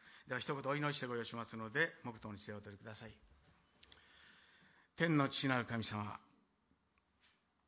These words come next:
尊いあなたの皆を賛美いたします。二千十五年も早十一日、それぞれの歩みの中に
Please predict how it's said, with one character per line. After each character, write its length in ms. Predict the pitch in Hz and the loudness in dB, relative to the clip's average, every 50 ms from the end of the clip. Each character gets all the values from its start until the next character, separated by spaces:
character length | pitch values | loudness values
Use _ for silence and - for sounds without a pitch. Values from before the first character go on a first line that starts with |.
| _ _ _ _ _ _ _ _ _ - - | _ _ _ _ _ _ _ _ _ -14 -4
尊 320 | - 120 117 110 135 139 135 | -2 -2 0 2 2 0 2
い 180 | 123 110 98 - - | 0 -2 -4 -8 -4
あ 80 | - 113 | 0 2
な 140 | 120 123 110 | 2 2 2
た 120 | - 117 | 2 0
の 260 | 110 107 104 98 - - - - - - | 2 2 0 0 -4 -10 -16 -16 -14 -6
皆 360 | 95 104 120 127 123 117 113 | -2 0 2 4 4 4 4
を 180 | 117 147 151 - | 4 2 0 0
賛 220 | - - 113 110 101 | -2 -2 -2 -2 -2
美 100 | 101 98 | -6 -8
い 40 | |
た 120 | - 104 107 | -8 -8 -8
し 100 | - 110 | -6 -6
ま 140 | 107 104 98 | -6 -6 -6
す。 200 | - - - - _ - - - - - - - - - - - - - | -8 -10 -12 -14 _ -20 -20 -20 -20 -20 -20 -20 -20 -20 -20 -20 -6 -2
二 120 | 117 123 | 0 2
千 380 | 123 - 156 147 139 135 127 120 | 2 4 4 6 6 6 6 4
十 320 | 113 127 143 143 135 123 | 4 4 4 4 4 2
五 120 | 120 123 131 | 2 4 4
年 260 | 139 139 135 135 127 | 6 6 6 6 6
も 100 | 123 117 | 4 4
早 440 | 110 147 147 139 131 123 110 101 101 - - - - - | 4 6 6 6 6 4 2 0 -2 -8 -12 -12 -10 -10
十 260 | 107 110 123 135 135 | -6 -4 -2 0 0
一 220 | 131 123 - - 131 | 0 0 0 2 2
日、 580 | 131 123 - - - 107 107 104 - - - - - _ _ _ _ _ _ _ _ _ _ _ _ _ _ - - - - - _ | 2 4 2 0 0 -2 -4 -10 -16 -18 -20 -20 -20 _ _ _ _ _ _ _ _ _ _ _ _ _ _ -20 -20 -20 -20 -16 _
そ 140 | - - 139 | 2 4 6
れ 140 | 156 160 | 6 8
ぞ 100 | 139 147 | 6 6
れ 80 | 135 127 | 4 6
の 220 | 123 123 117 - | 6 4 4 6
歩 200 | 123 131 135 135 131 | 6 4 6 6 4
み 80 | 135 | 4
の 100 | 135 131 | 4 4
中 240 | 127 120 113 - 113 | 2 2 0 0 0
に 280 | 113 127 147 - - | 2 2 0 0 -4